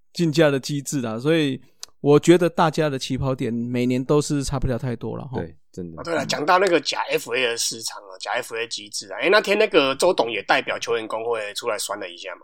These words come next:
Speaker 3: 说那个，那个自由球员的年限可能要稍微变动一下。
Speaker 2: 要缩了嘛。
Speaker 1: 是啊，是啊。
Speaker 3: 对啊，因为那个，
Speaker 1: 嗯。
Speaker 3: 因为那个他是说，他有提到啦，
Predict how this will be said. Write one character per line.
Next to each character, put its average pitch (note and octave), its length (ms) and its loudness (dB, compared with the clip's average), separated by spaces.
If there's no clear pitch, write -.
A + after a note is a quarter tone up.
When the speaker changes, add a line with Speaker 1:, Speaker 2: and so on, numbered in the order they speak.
Speaker 3:
说 B2+ 160 -2
那 C3 100 0
个， G#2+ 640 -4
那 B2 100 -4
个 A#2 80 -2
自 - 140 -4
由 A#2+ 100 0
球 G2+ 120 -2
员 A2+ 100 -4
的 G#2 60 -6
年 G#2 200 -10
限 A#2 160 -2
可 G#2+ 120 -14
能 F2+ 100 -12
要 G2+ 140 -6
稍 G2 160 -8
微 F2+ 100 -8
变 F#2 180 -12
动 F2 220 -14
一 - 20 -20
下。 - 160 -16
Speaker 2:
要 G#2 140 -4
缩 G#2+ 440 2
了 G2 80 4
嘛。 E2+ 300 -4
Speaker 1:
是 A2 220 -10
啊， G#2 180 -6
是 - 180 -14
啊。 - 20 -12
Speaker 3:
对 C#3+ 140 0
啊， C#3+ 140 0
因 A3 120 6
为 A#3+ 100 10
那 A#3+ 80 8
个， G#3+ 280 4
Speaker 1:
嗯。 - 100 -6
Speaker 3:
因 G#3+ 120 2
为 A#3+ 80 10
那 A3+ 120 4
个 D#3+ 240 2
他 F3+ 140 -2
是 G#3 200 -6
说， F#3 360 -4
他 F3+ 160 -2
有 F3+ 120 0
提 A#2 220 -14
到 B2+ 240 -2
啦， F#2+ 100 -10